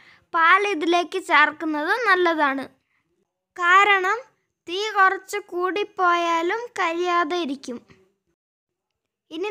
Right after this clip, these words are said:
നമുക്കൊരു അലൂമിനിയം പാത്രം എടുത്ത് അതിലേക്ക് കുറച്ച് എണ്ണ തേച്ച് കൊടുക്കുക.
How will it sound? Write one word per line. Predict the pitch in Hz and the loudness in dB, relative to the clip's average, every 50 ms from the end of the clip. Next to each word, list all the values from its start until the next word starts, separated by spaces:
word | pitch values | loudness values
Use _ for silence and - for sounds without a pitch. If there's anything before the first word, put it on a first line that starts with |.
| 415 415 | -2 0
നമുക്കൊരു | 381 359 349 349 349 349 359 349 349 359 349 339 311 | 0 0 0 -2 -4 -4 -4 -4 0 2 2 2 2
അലൂമിനിയം | 302 311 320 349 359 359 359 370 370 359 370 370 381 392 392 370 - | 2 0 -2 -2 -2 -2 -4 -4 -4 -4 -4 -2 -2 -4 -4 -4 -4
പാത്രം | 339 311 311 311 311 311 339 339 339 349 330 320 302 | -2 -2 -2 -2 -4 -6 -6 -4 -4 -4 -4 -6 -6
എടുത്ത് | 294 285 262 - - 381 415 370 | -8 -8 -10 -10 -6 -2 0 0
അതിലേക്ക് | 311 294 311 311 330 330 330 330 330 - 370 320 339 | 0 0 -2 -4 -6 -6 -6 -8 -8 -8 -8 -6 -6
കുറച്ച് | 311 302 294 - - 381 339 302 | -6 -6 -6 -6 -6 -4 -4 -2
എണ്ണ | 311 320 349 349 320 294 | -4 -4 -4 -4 -4 -6
തേച്ച് | 311 285 262 - 294 277 | -6 -8 -8 -8 -8 -8
കൊടുക്കുക. | 262 262 254 254 - 247 233 | -8 -8 -8 -10 -12 -14 -16